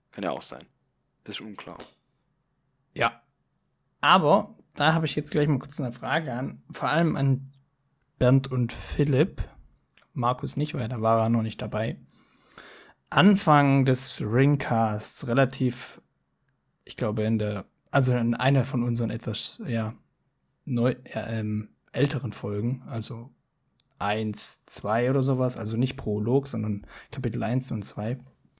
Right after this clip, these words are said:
Speaker 2: Ähm, da wird von erzählt, dass Sam mit einer, ähm, mit dem Tim Sandigmann, glaub ich, im Grünen Drachen einen trinkt und darüber s-,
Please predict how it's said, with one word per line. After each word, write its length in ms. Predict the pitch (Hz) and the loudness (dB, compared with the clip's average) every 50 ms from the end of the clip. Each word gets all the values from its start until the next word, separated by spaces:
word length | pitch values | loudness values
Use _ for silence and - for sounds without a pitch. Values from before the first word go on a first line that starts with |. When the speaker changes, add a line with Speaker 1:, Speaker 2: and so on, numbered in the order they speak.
| _ _ _ _ _ _ - - - - - - - - - - - _ _ _ _ - | _ _ _ _ _ _ -20 -20 -20 -20 -20 -20 -20 -20 -20 -20 -20 _ _ _ _ -2
Speaker 2:
Ähm, 680 | - 135 131 131 135 135 135 131 131 127 120 - - - - - - _ _ _ _ _ _ - | 4 6 8 8 8 8 8 8 8 6 6 4 0 -6 -18 -20 -20 _ _ _ _ _ _ -2
da 140 | 117 117 | 0 2
wird 260 | 120 135 139 135 - - | 4 4 2 0 -2 0
von 260 | - 135 131 131 127 | 2 4 6 6 6
erzählt, 580 | 120 120 123 - - - 135 156 160 156 - | 4 2 0 0 2 4 6 6 6 4 4
dass 480 | 127 123 123 120 120 - - - - - - | 2 2 4 4 2 0 -2 -4 -6 -6 -6
Sam 640 | - - - - 143 139 151 160 160 160 160 - - _ _ | -4 -4 0 4 6 6 8 8 6 6 4 0 -4 _ _
mit 220 | - 127 117 139 | -2 -2 0 0
einer, 640 | - 120 123 120 117 117 117 117 113 113 113 117 - - - | 0 0 2 2 2 2 2 2 4 4 2 2 0 -2 -4
ähm, 280 | 127 113 107 104 104 | -4 -2 -2 -2 -2
mit 160 | 101 107 - - | -2 -4 -2 -2
dem 80 | 117 | -4
Tim 240 | - - 147 139 131 | -2 2 2 4 4
Sandigmann, 720 | 113 - 120 143 175 156 127 - - 123 117 113 110 107 | 4 4 4 6 6 4 2 2 0 0 2 2 2 0
glaub 280 | 107 104 107 107 113 127 | -2 -2 0 0 2 2
ich, 200 | 143 143 - - - - - - - - - - _ _ _ - | 0 0 -4 -10 -20 -20 -20 -20 -20 -20 -20 -20 _ _ _ -4
im 220 | - 123 123 117 | -2 0 0 0
Grünen 300 | 104 120 127 143 143 123 | 0 2 4 4 4 4
Drachen 500 | 117 107 113 143 165 - 170 151 143 139 | 4 4 4 2 4 4 2 0 2 0
einen 240 | - 127 123 123 123 - | 0 0 0 0 -2 -2
trinkt 420 | - - 143 180 202 196 196 - | -2 0 4 4 4 4 2 0
und 480 | - - 135 131 127 127 123 - - - | -4 -2 0 2 2 0 0 -4 -8 -4
darüber 400 | - 123 117 117 127 123 123 120 | -2 0 2 2 2 2 2 2
s-, 240 | 120 113 117 131 - | 0 0 -2 -4 -8